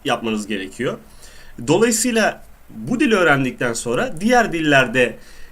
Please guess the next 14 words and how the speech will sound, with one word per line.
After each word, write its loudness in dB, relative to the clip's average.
işiniz -4
daha 2
da 0
kolaylaşacak -2
aslında. -6
Yani 0
bunu 0
yaptıktan -2
sonra -4
diğerlerini 2
hayli 2
hayli 4
yapabiliyor -2
olacaksınız. -8